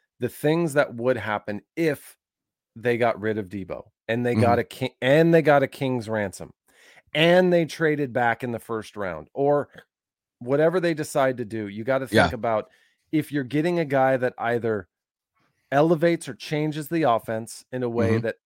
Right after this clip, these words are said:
Speaker 1: that suits Trey Lance
Speaker 2: Mm-hmm.
Speaker 1: and his skill set,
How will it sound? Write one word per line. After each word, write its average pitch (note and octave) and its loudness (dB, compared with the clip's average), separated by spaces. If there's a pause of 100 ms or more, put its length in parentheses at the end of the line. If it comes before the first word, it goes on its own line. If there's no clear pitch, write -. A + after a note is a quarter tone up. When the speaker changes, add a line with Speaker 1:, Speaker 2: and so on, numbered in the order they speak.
Speaker 1:
that A#2 -2 (240)
suits - -4
Trey C3+ -2
Lance F#2 -8 (320)
Speaker 2:
Mm-hmm. G#2 0
Speaker 1:
and B2 -2
his C#3 -2
skill A2+ -4
set, G2+ -4